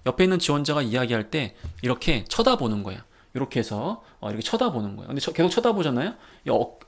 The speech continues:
이 어깨랑 목에 담이 와요. 그렇기 때문에 제가 봤을 땐 쳐다보는 게 그렇게 썩 좋지만은 않은 행동이라고 저는 생각을 합니다. 그렇다고 쳐다봤다고 해서 감점을 주진 않으니까 너무 그런 거 걱정하지 마시고요.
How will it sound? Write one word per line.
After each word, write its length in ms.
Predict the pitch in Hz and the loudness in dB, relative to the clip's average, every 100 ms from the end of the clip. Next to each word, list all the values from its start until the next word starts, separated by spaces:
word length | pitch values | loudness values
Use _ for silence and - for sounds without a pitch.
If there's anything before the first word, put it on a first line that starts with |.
| _ | _
이 120 | 143 143 | 0 2
어깨랑 500 | 120 - 185 180 131 | 2 2 2 2 2
목에 280 | 123 127 131 | 0 0 -2
담이 340 | - 127 170 | -2 0 2
와요. 360 | 131 101 117 127 | 0 -2 -4 -6
그렇기 180 | 123 117 | -8 -8
때문에 460 | - 104 147 131 - - - | -6 -4 -2 -4 -8 -16 -6
제가 260 | 147 156 | 0 2
봤을 160 | 170 160 | 2 2
땐 160 | 156 139 | 0 0
쳐다보는 540 | 208 226 208 170 123 | 2 4 4 2 2
게 320 | 104 107 202 - - | 0 0 0 -4 -14
그렇게 200 | - 117 | -10 -4
썩 200 | 113 196 | 0 0
좋지만은 760 | - 117 - 135 107 98 131 233 226 | -2 -2 0 2 0 -2 -2 -4 -2
않은 280 | 101 120 | 0 2
행동이라고 440 | 143 147 135 117 104 | 0 0 -2 -2 -2
저는 160 | 107 | -2
생각을 300 | 104 156 127 | -2 -2 0
합니다. 320 | 147 151 117 - - - - - - _ _ - | 0 -2 -6 -12 -20 -20 -20 -20 -20 _ _ -2
그렇다고 640 | 156 - 143 190 233 - | 0 4 4 4 2 -2
쳐다봤다고 540 | - 226 240 208 - 147 | 6 10 10 8 2 -2
해서 120 | - | 0
감점을 440 | - 120 165 165 | 0 2 4 4
주진 220 | 117 120 | 4 2
않으니까 800 | 107 101 120 147 110 104 117 139 - | 2 2 4 4 2 0 0 -2 -2
너무 180 | 110 | -4
그런 180 | 107 113 | -2 -4
거 40 | 101 | -4
걱정하지 380 | 104 123 117 | -6 -6 -6
마시고요. 480 | 110 98 - - 104 | -4 -4 -4 -4 -10